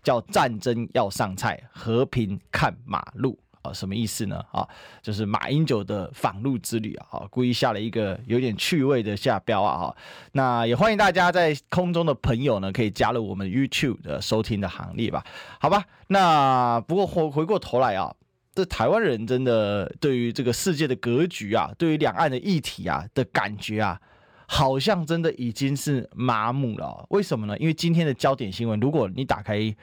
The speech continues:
这个 Google News，那你就会看到焦点新闻是什么？其实昨天我就看到了，这个爷孙恋啊，轰动一时的爷孙恋啊，由知名作曲人啊，叫做李坤城啊，那他呢，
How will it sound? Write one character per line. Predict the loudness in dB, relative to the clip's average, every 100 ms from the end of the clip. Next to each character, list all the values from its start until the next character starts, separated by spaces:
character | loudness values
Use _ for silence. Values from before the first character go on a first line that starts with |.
| -18 -10
这 | -8
个 | -4 -6 -6 -8 -10 -2
Google | 0 2
News， | 0 -2 -4 -10 -14 -20 -20 -20 _
那 | -2
你 | 2
就 |
会 | 0
看 | 2 0
到 | 0 -4 0
焦 | 4 4
点 | 2 -2 -2
新 | -2
闻 | 0
是 | 2
什 | 0
么？ | 0
其 | 0
实 |
昨 | 2
天 | 0
我 |
就 | 0
看 | -2 -2 0
到 | 0
了， | -2 -6 -16 -20 -20 _ -4
这 | 0
个 | 2 4
爷 | 4 4
孙 | 2 2 0
恋 | 2 2 0
啊， |
轰 | 0 0 2
动 | 0 0
一 | -2
时 | -2 -2 0
的 | 0
爷 | 2 2
孙 | 2 0 0
恋 | -2 -2
啊， | 0
由 | 0
知 | 0 0
名 | 2 2
作 | 0 -2
曲 | -2 -6
人 | -4 -4 -4 -8
啊， | -8 -14 -20 -2
叫 | 0 2
做 | 0 0 0
李 | 0
坤 | 0 0
城 | -2 -4 0 -2 -4 _ _ -8
啊， | -2
那 | 2 0 -2 _ _ _ _ _ _ _ _ _ _ -2
他 | 0
呢， | 2 0 -2